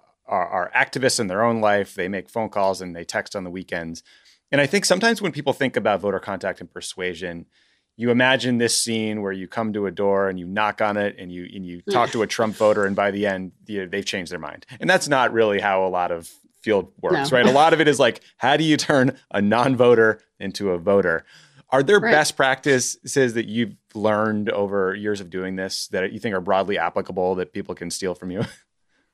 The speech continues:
Speaker 2: This is the wildest thing. So in the last two election cycles,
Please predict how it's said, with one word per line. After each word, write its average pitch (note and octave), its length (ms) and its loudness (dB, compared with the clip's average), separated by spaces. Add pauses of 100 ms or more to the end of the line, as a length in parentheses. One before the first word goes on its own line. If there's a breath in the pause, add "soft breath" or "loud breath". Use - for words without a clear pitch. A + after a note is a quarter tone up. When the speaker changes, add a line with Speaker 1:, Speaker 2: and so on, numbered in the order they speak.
(280)
Speaker 2:
This A#3+ 200 0
is C#4+ 80 0
the C4+ 80 4
wildest F3 540 2
thing. C#3 400 -6
So G3 320 0
in G#3+ 160 2
the G#3 60 4
last G#3 340 2
two C4 180 2
election F#3+ 400 2
cycles, D#3 560 -4